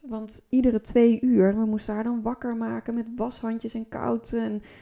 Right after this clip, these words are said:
alle kleren uittrekken, zodat ze maar wakker werd. En op een gegeven moment dacht ik, "Nee, nee, ze moet gewoon even slapen. En als ze wakker wordt, dan gaan we het gewoon, uit zichzelf wakker wordt, dan gaan we het proberen." En dat ging meteen beter.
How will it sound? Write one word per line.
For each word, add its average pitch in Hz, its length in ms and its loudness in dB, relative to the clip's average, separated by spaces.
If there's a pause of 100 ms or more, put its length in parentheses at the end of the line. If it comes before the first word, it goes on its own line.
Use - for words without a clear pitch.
(140)
alle 233 240 2
kleren 247 440 2
uittrekken, 233 500 -2
zodat 214 180 -6
ze - 100 -12
maar 196 120 -4
wakker 262 240 -4
werd. 285 280 -6 (440)
En 247 160 0
op - 60 -4
een 233 60 -4
gegeven 247 180 0
moment 247 160 0
dacht 220 140 -4
ik, 202 80 -6
"Nee, 226 580 -2
nee, 233 300 0
ze - 140 -4
moet 254 180 2
gewoon 214 180 -2
even 196 320 -2 (160)
slapen. 302 760 0 (520)
En 214 400 2
als 214 200 0
ze 185 100 -6
wakker 240 260 0
wordt, 233 180 -2
dan 240 140 -2
gaan 226 140 -2
we 214 60 -2
het 202 120 -6
gewoon, 190 280 -4
uit 202 120 0
zichzelf 233 360 -2
wakker 226 220 -2
wordt, 214 140 -6
dan 214 140 -4
gaan 196 180 -6
we 185 60 -6
het 175 80 -8
proberen." 208 600 -2 (460)
En 226 120 2
dat 220 120 0
ging 214 200 -4
meteen 226 400 0
beter. 190 520 2